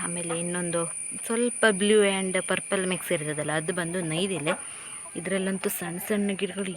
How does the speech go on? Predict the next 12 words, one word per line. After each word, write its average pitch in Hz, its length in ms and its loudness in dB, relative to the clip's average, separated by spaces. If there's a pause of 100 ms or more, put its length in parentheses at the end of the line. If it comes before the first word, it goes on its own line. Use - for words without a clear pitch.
ಎಷ್ಟೊಂದು 208 400 -2
ರಾಶಿಯಾಗಿದೆ 190 600 -4 (100)
ಗೊತ್ತಾ? 180 220 -10 (1300)
ಮತ್ತು 226 160 6 (100)
ನಾನು 214 260 12
ಇದರಲ್ಲಿ 214 380 10
ಮೀನನ್ನು 233 400 12 (100)
ತಂದು 208 260 6
ಬಿಡೋದು 196 360 10
ಯಾವಾಗ್ಲೂ, 180 400 4 (260)
ನಮ್ಮನೆ 196 340 4
ಕೋಳಿಗಳೆಲ್ಲನೂ 190 920 6